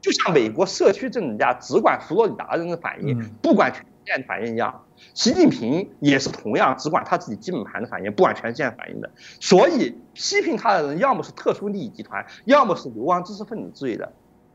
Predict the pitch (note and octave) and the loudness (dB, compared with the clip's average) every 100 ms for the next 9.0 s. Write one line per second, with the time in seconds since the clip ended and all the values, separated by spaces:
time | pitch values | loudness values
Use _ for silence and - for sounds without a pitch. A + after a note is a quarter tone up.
0 | _ - - F4+ - A3+ - C#4 B3+ E3 | _ 2 4 6 4 2 -2 -8 -8 -8
1 | C#3+ B3 F#4 D4 - A2 B2 B2+ A2 - | -6 -4 -2 -2 -2 -8 -8 -10 -12 -14
2 | A2+ - A#3+ - - C3 - G2+ G#2 A2 | -14 -4 -4 -2 -6 -6 -6 -6 -8 -10
3 | - - _ _ _ _ _ - E3+ B2 | -16 -18 _ _ _ _ _ -6 -2 2
4 | - D4 G#3+ C#3 A2+ - _ - - B2+ | 4 4 2 -2 -4 -8 _ -14 -8 -6
5 | A2+ - C4 - A3 A3 A3+ G#3 - F4+ | -6 -8 -10 0 0 4 0 0 -6 -8
6 | - C#3 G#2+ G3+ C4 D#3+ A#2 B2+ - F3 | -4 -6 -4 -6 -4 -6 -4 -6 -2 0
7 | C#3+ D4 - - - E3 - C#3 - - | 2 2 0 -4 -12 -10 -6 -6 -4 0
8 | C#4+ - - A#2+ C3 D#3 C3 B2 F#2+ G#2 | 0 0 0 2 4 0 -2 -10 -8 -10